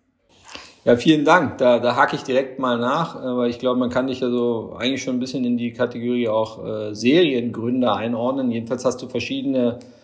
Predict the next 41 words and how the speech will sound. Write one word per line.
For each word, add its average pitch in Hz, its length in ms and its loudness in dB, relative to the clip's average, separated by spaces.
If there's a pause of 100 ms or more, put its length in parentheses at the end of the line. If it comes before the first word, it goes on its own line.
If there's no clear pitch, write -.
(180)
Produkte 160 440 4
entwickelt. 135 720 0
Ähm, 120 600 -2
erzähl 160 320 0
uns 147 140 -2
doch 127 120 0
noch 123 120 0
mal 123 120 0
ein 120 80 0
bisschen, 127 580 -2
äh, 117 100 -4
ein 110 260 -10
paar 117 180 6
Runden 127 300 2
hast 120 180 -2
du 120 60 -10
bei 113 100 0
Companisto 120 500 -2
schon 120 180 -4
gemacht. 117 340 -4
Viele 120 460 -2
Kompanisten 117 640 -6
sind 120 180 -4
schon, 117 340 -2
äh, - 40 -8
bei 113 140 -6
dir 117 160 -6
investiert. 127 580 -4 (560)
Ähm, 117 160 2
aber 110 200 2
erzähl 135 260 0
uns 123 140 -2
doch 123 80 0
noch 120 100 -2
mal 117 120 -4
ein 110 60 -6
bisschen, 117 800 -6
was - 200 2
du 117 80 -8
gemacht 98 420 -4
hast. - 260 -6